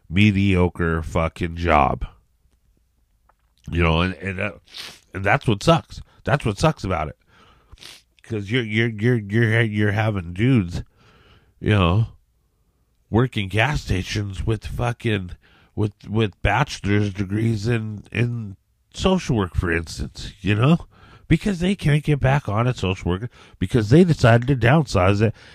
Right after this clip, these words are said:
And you have Edith, you know, that's been there for thirty years, forty years, that isn't gonna get cut because she's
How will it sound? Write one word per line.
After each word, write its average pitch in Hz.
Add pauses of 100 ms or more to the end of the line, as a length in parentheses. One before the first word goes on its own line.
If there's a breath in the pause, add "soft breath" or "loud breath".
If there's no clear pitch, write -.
(120)
And 104
you 135
have 127 (180)
Edith, 110 (800 soft breath)
you 113
know, 107 (300 soft breath)
that's 101
been 139
there 107
for 104
thirty 101
years, 101
forty 107
years, 101 (260 soft breath)
that 117 (180)
isn't 117
gonna 117
get 107
cut 98
because 95 (100)
she's 92